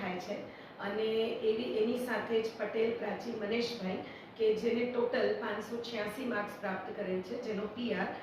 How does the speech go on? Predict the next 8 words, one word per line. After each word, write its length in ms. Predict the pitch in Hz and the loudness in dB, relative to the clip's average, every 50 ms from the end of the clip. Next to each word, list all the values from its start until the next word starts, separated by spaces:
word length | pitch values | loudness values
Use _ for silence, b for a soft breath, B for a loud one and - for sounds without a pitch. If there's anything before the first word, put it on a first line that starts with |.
| B B B B - 202 | B B B B -8 -4
નવ્વાણું 460 | 208 208 196 220 233 233 269 262 - | -2 -2 0 2 2 2 2 0 0
પોઇન્ટ 400 | 233 220 214 208 214 240 240 - | 0 -2 -2 -2 -2 -4 -6 -6
સત્તાણું 560 | - - - - - 208 202 208 208 214 202 196 | -6 -8 -8 -6 -6 -4 -4 -4 -4 -4 -6 -6
થાય 160 | 185 170 170 | -6 -6 -6
છે. 180 | 170 - 196 - B B B B B B B | -6 -6 -8 -8 B B B B B B B
આ 120 | 202 220 226 226 | -2 -2 0 2
બંને 220 | 247 254 285 294 | 2 2 4 4
વિદ્યાર્થીનીઓએ 920 | 285 - 240 202 226 220 226 220 - 240 247 254 262 247 226 202 - - | 2 2 2 2 2 2 2 2 0 -2 -4 -2 0 0 0 0 0 0